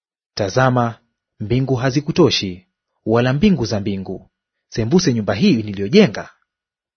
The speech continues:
Walakini uyaelekee maombi ya mtumwa wako na dua yake,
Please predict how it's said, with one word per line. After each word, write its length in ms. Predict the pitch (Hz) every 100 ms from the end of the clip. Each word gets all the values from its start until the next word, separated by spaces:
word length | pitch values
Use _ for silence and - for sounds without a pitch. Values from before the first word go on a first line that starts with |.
| _ _ _ -
Walakini 840 | 98 98 98 - 185 170 90 - _ _ _ _ -
uyaelekee 580 | 101 101 101 101 135 123
maombi 320 | 127 139 135
ya 60 |
mtumwa 280 | 139 156 156
wako 520 | 156 110 - 92 - _ _ _ _ _ -
na 160 | 101
dua 220 | 107 107
yake, 520 | 127 139 - 127 127